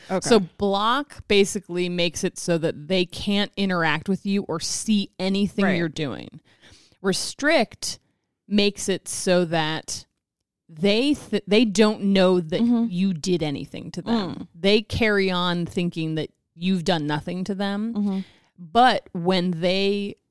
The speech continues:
Speaker 2: try to interact with you,
Speaker 1: Mm-hmm.
Speaker 2: you have to approve it
Speaker 1: Oh, okay.
Speaker 2: before it shows up.
Speaker 1: Oh, so he would have already had to have
Speaker 2: Yes.
Speaker 1: done it.
Speaker 2: Right.
Speaker 1: It was too late.
Speaker 2: So,
Speaker 1: Okay.
Speaker 2: like, if someone posts a comment,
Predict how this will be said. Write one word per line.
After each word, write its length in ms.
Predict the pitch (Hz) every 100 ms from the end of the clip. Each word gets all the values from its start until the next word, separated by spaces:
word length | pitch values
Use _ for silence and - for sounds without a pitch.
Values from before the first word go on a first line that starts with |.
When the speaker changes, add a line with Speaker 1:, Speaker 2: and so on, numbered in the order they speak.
| _ -
Speaker 2:
try 540 | - 190 180 185 196
to 120 | 190 -
interact 540 | 180 175 156 151 165 233
with 180 | 233
you, 420 | 233 240 247 262 247
Speaker 1:
Mm-hmm. 240 | 202 196 196 _ _ _ _ _ _
Speaker 2:
you 320 | 175 175 233
have 200 | 208 196 -
to 120 | 196
approve 480 | - - - 185 -
it 300 | - - - _ _ _ _ _ _ -
Speaker 1:
Oh, 60 | -
okay. 80 | 190
Speaker 2:
before 380 | 190 214 196
it 120 | 190 -
shows 460 | - - 170 156
up. 300 | - - - - _ _
Speaker 1:
Oh, 320 | 208 220 220 214
so 220 | - 220
he 160 | 262
would 140 | 254 226
have 120 | 180
already 240 | 175 170 170
had 420 | - 170 170 160
to 120 | -
have 60 | 170
Speaker 2:
Yes. 300 | 165 165 -
Speaker 1:
done 240 | 180 170
it. 240 | 160 170 - _ _ -
Speaker 2:
Right. 100 | -
Speaker 1:
It 40 | 196
was 160 | 190
too 200 | - 170
late. 300 | - 147 117 - - -
Speaker 2:
So, 160 | - 220
Speaker 1:
Okay. 60 |
Speaker 2:
like, 240 | 202 196 -
if 160 | 196
someone 760 | - - 220 226 214 190 180 175 _ _ _ _
posts 380 | - 220 214 -
a 60 | 180
comment, 600 | - 233 220 170 143